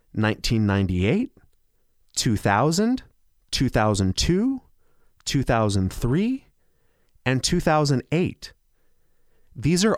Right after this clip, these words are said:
all years not too long ago when the stock market decided to kick over our retirement plans.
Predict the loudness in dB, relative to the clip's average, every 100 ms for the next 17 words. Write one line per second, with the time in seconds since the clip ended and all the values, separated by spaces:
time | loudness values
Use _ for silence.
0 | 0 2 4 2 2 2 2 2 2 2
1 | 0 0 0 2 2 2 2 2 0 -2
2 | -10 _ _ -2 0 2 0 0 0 0
3 | 0 0 0 -2 -4 _ -8 -4 0 2
4 | 0 0 -4 -2 -2 0 0 2 0 -2
5 | -6 _ _ _ _ _ 0 2 2 0
6 | 0 2 0 -2 -2 -2 -2 -6 -10